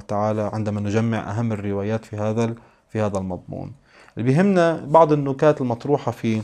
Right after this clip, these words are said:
بعض الحواشي حول نفس القصة. يعني هلأ ما عم نتكلم على القاعدة، عم نتكلم عن أمور جانبية مبدئية مرتبطة بال-، بهذا الحديث فعلًا. بمرآة العقول العلامة المجلسي رحمه الله وغيره أيضًا ذكر هذا المطلب.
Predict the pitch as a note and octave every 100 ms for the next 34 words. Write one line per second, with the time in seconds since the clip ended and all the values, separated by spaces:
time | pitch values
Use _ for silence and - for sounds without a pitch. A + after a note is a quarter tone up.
0 | - - - - B2+ C3+ D#3+ - A#2+ D3
1 | D3 C3 C#3 C3+ D3+ D#3 C3+ C#3 B2+ -
2 | F2 D#2+ E2 G#2+ B2+ C3+ D3+ D3 B2+ C3+
3 | A#2+ G#2+ G#2+ - G#2+ F#2+ F#2 G#2 A#2 -
4 | - - C#3+ C#3+ E3 C#3+ B2 C#3+ D3+ B2
5 | B2 A#2+ A#2 B2 G2+ F#2+ F#2 F#2+ - A#2+
6 | B2 B2 B2 C3+ B2+ G#2+ A#2 A#2 A#2+ -
7 | - _ - A2+ A#2 A2 G2+ G#2+ A2 F#2+
8 | G2 - F#2 - - - _ - - -
9 | D3+ F3 E3+ F3 E3 C#3 C#3+ D#3+ D#3+ D3
10 | - - G#2+ A2 A2+ C3+ C#3+ B2+ C3+ C3+
11 | B2+ A#2 A2+ C#3+ B2+ A#2 A#2 B2+ C3+ B2
12 | C#3+ E3+ C3 A#2 B2 B2 A#2 A2+ A#2+ A#2
13 | A2 A2 G#2+ A2 A#2 - G#2 A2